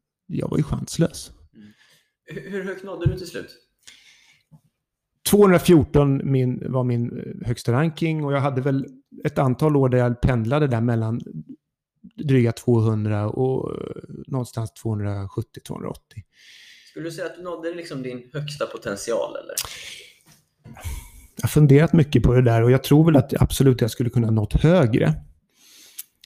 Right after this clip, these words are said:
Speaker 1: Men jag har faktiskt kommit att ändra perspektiven lite grann ändå, eh,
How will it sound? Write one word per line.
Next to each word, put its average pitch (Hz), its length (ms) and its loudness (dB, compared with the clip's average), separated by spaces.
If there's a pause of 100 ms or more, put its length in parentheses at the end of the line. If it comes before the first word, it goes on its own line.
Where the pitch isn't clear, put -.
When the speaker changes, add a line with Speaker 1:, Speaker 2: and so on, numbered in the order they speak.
(240)
Speaker 1:
Men 160 460 4 (420)
jag 131 140 0
har 151 200 0
faktiskt 160 340 0
kommit 156 360 2
att - 420 -4
ändra 139 420 2
perspektiven 123 880 -2
lite 123 800 0
grann 110 460 -4
ändå, 104 460 -2
eh, - 600 -8